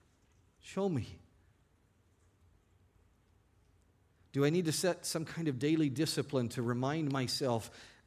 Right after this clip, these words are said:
regularly, all the time, about your grace? What's gonna help me most?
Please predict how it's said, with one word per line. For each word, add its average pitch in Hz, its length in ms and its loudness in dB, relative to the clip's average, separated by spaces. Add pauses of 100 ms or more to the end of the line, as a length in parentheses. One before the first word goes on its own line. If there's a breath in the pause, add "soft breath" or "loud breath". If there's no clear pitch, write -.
(140)
regularly, 139 640 4
all 160 220 6
the 147 100 2
time, 135 360 -2
about 139 340 2
your 139 180 4
grace? 127 540 0
What's 208 180 6
gonna 214 180 4
help 170 240 2
me 165 80 2
most? 143 520 2